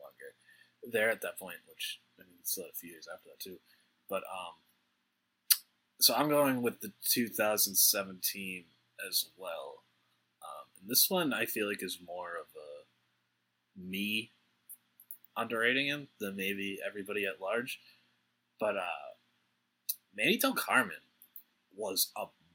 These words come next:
monster that season. Um, I mean, he had a two oh five E R A, and you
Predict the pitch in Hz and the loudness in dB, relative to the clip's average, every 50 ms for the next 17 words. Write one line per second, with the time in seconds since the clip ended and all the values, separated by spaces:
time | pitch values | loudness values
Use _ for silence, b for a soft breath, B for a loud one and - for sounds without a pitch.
0 | _ - 73 - 113 - - - - - - 60 60 - - - - - - - | _ -6 -6 -2 4 6 6 6 4 0 -8 -10 -6 2 2 2 2 2 -8 -18
1 | _ _ _ _ _ _ _ _ _ _ _ _ _ _ _ _ - 92 82 - | _ _ _ _ _ _ _ _ _ _ _ _ _ _ _ _ -8 -8 -6 -6
2 | - - _ _ _ _ _ _ _ - 95 87 92 113 139 156 156 135 - _ | -10 -12 _ _ _ _ _ _ _ -14 -12 -8 -4 0 2 2 2 2 0 _
3 | _ _ _ _ _ - - - 127 131 135 123 117 101 - - 87 90 101 104 | _ _ _ _ _ 4 6 6 6 6 6 6 6 4 2 0 2 2 2 2
4 | 98 101 98 92 80 71 73 85 87 82 76 - _ - - - - _ _ - | 0 -2 -4 -4 -4 -6 -6 -6 -6 -6 -8 -12 _ -20 -20 -20 -20 _ _ -8
5 | 90 92 92 92 101 98 | -6 -6 -4 -6 -6 -8